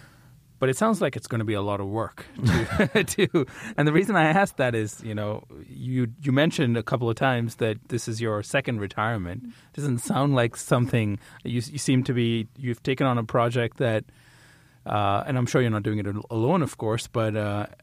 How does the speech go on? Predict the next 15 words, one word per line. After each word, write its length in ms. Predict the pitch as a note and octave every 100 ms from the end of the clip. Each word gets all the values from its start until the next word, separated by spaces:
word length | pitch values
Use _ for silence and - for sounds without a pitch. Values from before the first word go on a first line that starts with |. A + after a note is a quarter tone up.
| -
at 160 | B2+ B2+
the 80 |
same 240 | - D3+ D3
time, 540 | E3+ D3 A#2+ A#2 A2+
what, 180 | C#3+ C#3+
what's 280 | D3 D3+ -
driving 420 | D3+ C#3 C#3 C3+
you 140 | C3 B2
to 80 |
keep 240 | A#2+ B2 A2+ _ -
doing 320 | C3 A#2+ A2+
this 260 | G#2 G2+ -
now? 300 | A2 G#2+ F#2
Like, 220 | F#2 -
what's, 380 | A#2 B2 -